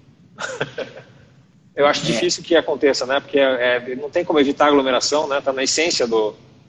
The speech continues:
Speaker 1: né, da, da coisa, né? Aglomerar, né? É o, a ideia é essa, né? É
Speaker 2: A ideia
Speaker 1: juntar
Speaker 2: é
Speaker 1: todos os
Speaker 2: essa.
Speaker 1: atletas, os te-, espectadores, né? Então, não sei se, se, se vale alguma coisa, né? Cancelaram as Olimpíadas, né?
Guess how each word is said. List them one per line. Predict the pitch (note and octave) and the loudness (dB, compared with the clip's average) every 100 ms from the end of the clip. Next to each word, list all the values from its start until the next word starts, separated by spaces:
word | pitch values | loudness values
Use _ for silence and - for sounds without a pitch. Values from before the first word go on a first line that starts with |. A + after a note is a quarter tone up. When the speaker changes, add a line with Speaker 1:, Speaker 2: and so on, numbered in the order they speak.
| - _ - | -20 _ -4
Speaker 1:
né, | C#3 | -2
da, | A#2+ G#2+ G#2 - - - _ _ | 0 -2 -4 -16 -20 -20 _ _
da | A#2 | -6
coisa, | - B2+ A#2 A#2 | 2 2 2 0
né? | C3 D3 | -2 0
Aglomerar, | A2+ B2 B2 B2+ B2 | 0 2 4 4 2
né? | A#2 C#3+ A2+ | 0 -4 -2
É | A2+ | -2
o, | A#2 C3 D3+ D#3+ D3 - - _ _ _ _ _ _ | -2 0 2 0 -4 -14 -20 _ _ _ _ _ _
a | - | -6
ideia | A2 B2 D3+ | 0 4 4
é | D#3 | 4
essa, | D3 C3+ | 2 0
né? | A2+ D3 - | 0 -2 -4
É | A2+ A#2 | -6 -8
Speaker 2:
A | - | -10
ideia | G#2 | -10
Speaker 1:
juntar | A2+ A2+ C#3 | -4 0 0
Speaker 2:
é | |
Speaker 1:
todos | B2 C#3 | 0 0
os | C3 | 0
Speaker 2:
essa. | C3+ | 2
Speaker 1:
atletas, | D3+ E3 C3 A2+ - | 4 4 2 2 -2
os | C3 | -6
te-, | - E3 - _ | -8 -8 -8 _
espectadores, | C3+ - E3 - C#3 A#2+ D3+ F3+ D3 A2+ | -2 2 2 4 4 6 8 8 6 2
né? | C3 E3 - - _ _ _ | 0 -4 -6 -20 _ _ _
Então, | C3 D3 C3+ - - - | -4 -4 -8 -16 -20 -20
não | C3+ | -14
sei | C3 D3+ D3 | -4 0 2
se, | - C#3 C3 C3 | 2 0 -2 -2
se, | - C3 B2 A#2+ A2+ | -4 -2 -4 -4 -8
se | - B2+ | -14 -4
vale | B2 C3 | 0 0
alguma | A#2+ A#2+ | -2 -4
coisa, | - B2 A2 | -4 -4 -2
né? | C3 E3 B2 - - C#3 - - - _ _ | -2 -2 -4 -8 -10 -10 -10 -20 -20 _ _
Cancelaram | F#3 - F3 G3 | -2 4 6 6
as | F#3+ | 4
Olimpíadas, | F3+ - G3+ G#3+ B2 | 0 0 4 4 4
né? | A#2+ F3 | -2 -6